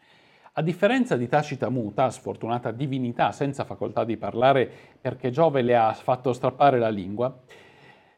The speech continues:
Angerona sembra piuttosto imporre il silenzio, invitare al rispetto dei segreti anche nella pratica del suo culto.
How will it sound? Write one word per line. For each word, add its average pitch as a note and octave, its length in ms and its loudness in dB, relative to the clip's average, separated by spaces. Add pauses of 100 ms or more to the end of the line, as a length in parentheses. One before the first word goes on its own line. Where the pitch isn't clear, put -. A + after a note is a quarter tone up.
(120)
Angerona F3+ 580 8
sembra E3+ 280 4
piuttosto E3 540 0
imporre C#3+ 800 4
il G#2 160 -2
silenzio, A2 800 -4
invitare E3+ 720 2
al C3 100 4
rispetto C3+ 560 -2
dei C3 220 0
segreti C#3 720 -2
anche A3+ 340 -4
nella D3+ 240 -2
pratica G3 380 -4
del C#3+ 180 -2
suo C#3 180 -4
culto. G#2+ 500 -8